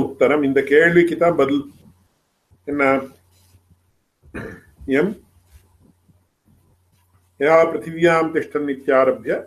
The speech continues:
உத்தம் ததேதத் சர்வான் லோகான்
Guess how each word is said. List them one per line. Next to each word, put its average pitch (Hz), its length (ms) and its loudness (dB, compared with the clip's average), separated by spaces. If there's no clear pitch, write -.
உத்தம் 113 360 -14
ததேதத் 139 540 2
சர்வான் 160 560 2
லோகான் 139 460 0